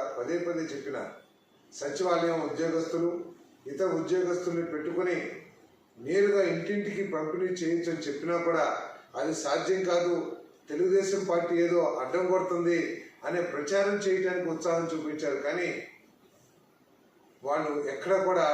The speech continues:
చిత్తశుద్ధితో ప్రయత్నం చేయలేదని చెప్పేసి మనం చేస్తా ఉన్నాను.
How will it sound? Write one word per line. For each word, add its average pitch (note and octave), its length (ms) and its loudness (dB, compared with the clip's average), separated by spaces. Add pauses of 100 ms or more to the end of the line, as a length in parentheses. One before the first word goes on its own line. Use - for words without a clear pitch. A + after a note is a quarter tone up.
(1120)
చిత్తశుద్ధితో F3 720 -2
ప్రయత్నం D#3 440 -2
చేయలేదని C#3+ 420 -2
చెప్పేసి C3 340 -4
మనం A#2 260 -4
చేస్తా G#2+ 220 -8
ఉన్నాను. G#2+ 320 -6